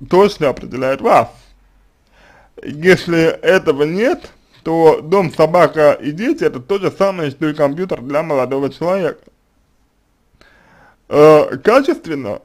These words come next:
это то же самое. Так вот, вы,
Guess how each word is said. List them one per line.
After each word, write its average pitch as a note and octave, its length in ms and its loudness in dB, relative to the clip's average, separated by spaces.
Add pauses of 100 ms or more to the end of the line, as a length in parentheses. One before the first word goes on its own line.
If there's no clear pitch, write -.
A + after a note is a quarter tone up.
это D#3 220 -2
то G3 160 -2
же E3 100 -2
самое. C3 400 -2 (2250)
Так E3+ 180 -10
вот, C#3+ 240 -4 (1400)
вы, F3 460 4